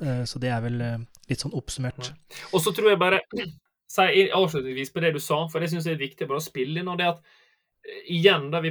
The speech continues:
Speaker 2: prater om at en av hovedeffektene av koffein er at det reduserer vår opplevde anstrengelse, som gjør at vi måtte klare å ta ut mer av den fysiske kapasiteten vi har.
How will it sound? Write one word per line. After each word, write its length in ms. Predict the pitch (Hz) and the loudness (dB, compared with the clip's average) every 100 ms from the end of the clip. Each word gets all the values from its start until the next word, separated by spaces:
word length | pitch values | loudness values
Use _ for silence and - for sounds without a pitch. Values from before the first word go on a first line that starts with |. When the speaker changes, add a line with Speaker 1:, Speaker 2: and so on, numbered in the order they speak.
| 156 | -2
Speaker 2:
prater 400 | 160 165 175 - | 0 0 -2 0
om 220 | 180 139 | 0 0
at 80 | - | -2
en 180 | 170 147 | -2 -2
av 100 | 123 | -4
hovedeffektene 1120 | 127 123 123 120 _ - 131 156 156 - 120 | -6 -6 -4 -6 _ -14 -8 -8 -10 -12 -12
av 80 | 113 | -10
koffein 380 | - 131 151 143 | -10 -8 -6 -4
er 80 | 151 151 | -4 -4
at 80 | |
det 100 | 131 123 | -6 -4
reduserer 640 | 131 - - 156 123 110 117 | -4 -4 -4 -2 -2 -4 -6
vår 160 | 131 - | -6 -6
opplevde 420 | 160 - 113 104 135 | -12 -10 -10 -6 -8
anstrengelse, 560 | 131 - 107 110 110 135 | -8 -12 -14 -14 -14 -12
som 80 | 139 | -6
gjør 320 | 147 123 110 | 0 0 -2
at 60 | 110 | -10
vi 60 | 113 | -14
måtte 260 | 117 139 | -12 -12
klare 280 | 131 117 131 | -8 -6 -6
å 40 | |
ta 140 | 131 127 | -4 -6
ut 100 | 139 | -6
mer 460 | 143 160 127 113 | -2 -2 -2 -4
av 80 | 120 | -8
den 80 | 131 | -10
fysiske 420 | - 147 123 - | -6 -6 -6 -12
kapasiteten 720 | 110 107 110 - 156 143 - | -12 -12 -14 -8 -4 -4 -6
vi 60 | 110 | -4
har. 180 | 170 | -4